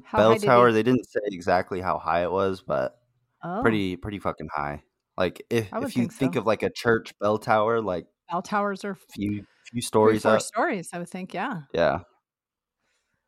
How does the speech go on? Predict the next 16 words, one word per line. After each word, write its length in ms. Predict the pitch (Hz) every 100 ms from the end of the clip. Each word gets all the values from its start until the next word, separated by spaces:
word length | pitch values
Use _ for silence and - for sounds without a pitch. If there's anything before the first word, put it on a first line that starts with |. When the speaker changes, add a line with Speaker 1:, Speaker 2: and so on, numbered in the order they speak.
| _ _ _ _
Speaker 1:
I 540 | - 214 233 247 262 262
Speaker 2:
So, 320 | 98 90 254 247
a 60 | - _ _ _ _ _ _ _ _ _ _
Speaker 1:
Hmm. 280 | 190 151 131 _ _ _ _ _ _ _ _ _ _
Okay. 320 | 190 165 175 143 _ _ _ _ _ _ _ _ _ _ _ _ _ _
Speaker 2:
a 120 | 85 87
couple 320 | 123 - 135
years 320 | 120 117 107
later, 400 | 92 85 78 73
the 140 | 73
bell 280 | 76 85 87
tower 400 | 95 90 90 101
was 320 | 87 85 85
removed. 540 | 87 90 78 73 71 - _ _ _ -
Well, 240 | 85 - _ _ -
sorry. 220 | 67